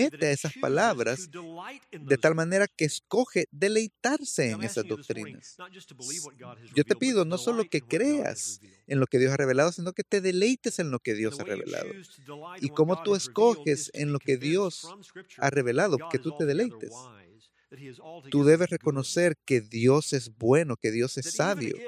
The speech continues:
Speaker 1: if where God
Speaker 2: que
Speaker 1: has revealed truth, it
Speaker 2: aún
Speaker 1: seems to you in your
Speaker 2: cuando Dios ha
Speaker 1: sinfulness and
Speaker 2: revelado
Speaker 1: small
Speaker 2: algo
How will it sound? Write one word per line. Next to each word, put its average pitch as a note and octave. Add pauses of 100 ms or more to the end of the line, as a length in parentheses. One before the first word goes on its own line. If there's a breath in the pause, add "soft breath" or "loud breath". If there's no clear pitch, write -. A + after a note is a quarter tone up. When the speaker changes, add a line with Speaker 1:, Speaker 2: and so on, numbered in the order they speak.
Speaker 1:
if -
where D#3
God C#3+
Speaker 2:
que D3+
Speaker 1:
has D3
revealed C#3
truth, C3
it -
Speaker 2:
aún C3+
Speaker 1:
seems A3
to -
you D#3
in D#3
your D#3
Speaker 2:
cuando D3
Dios D3+
ha -
Speaker 1:
sinfulness -
and F#3+
Speaker 2:
revelado F3
Speaker 1:
small F3+
Speaker 2:
algo D3